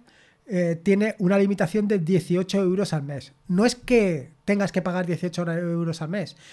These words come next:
sino lo que tienes es limitado el gasto. Todos los meses vas a tener dieciocho euros para, o, para que tú los utilices. Pero,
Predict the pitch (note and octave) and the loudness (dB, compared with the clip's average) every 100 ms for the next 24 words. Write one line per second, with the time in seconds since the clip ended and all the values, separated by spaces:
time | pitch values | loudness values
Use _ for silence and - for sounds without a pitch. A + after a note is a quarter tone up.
0 | - - F3 F3 E3 E3 D#3+ E3+ F#3+ G#3+ | -20 -4 0 0 0 -2 -4 0 2 2
1 | G3 G#3 G#3+ G3+ F#3+ G#3 G3+ A3+ - D#3+ | 0 -2 -2 -2 0 -2 0 -2 -2 -4
2 | C#3+ D#3+ - G2+ - _ - - - _ | -2 -4 -4 -16 -20 _ -20 -20 -20 _
3 | F3+ F3 E3+ E3 A3 - B3+ C4 - D3+ | 2 4 4 2 2 2 0 -2 -6 -4
4 | F3 G3 F#3+ G#3+ F#3 E3 F#3 F#3+ G3+ G3 | -2 -2 -2 0 0 0 0 0 0 2
5 | G#3 A#3 B3+ - _ F#3 G3 A3+ A3+ - | 2 0 -2 -8 _ -2 0 0 -2 -8
6 | _ _ _ _ _ _ - D3+ C#3 C#3 | _ _ _ _ _ _ -8 -6 -6 -8
7 | C3+ E3+ E3+ D#3+ F#3 G#3 F3+ D#3 F#3+ F#3+ | -6 -4 -4 0 2 2 0 -2 -4 -4
8 | A#2 - _ - - _ G3+ G3+ A#3 C4+ | -10 -16 _ -20 -20 _ 0 2 2 0
9 | B3+ | -6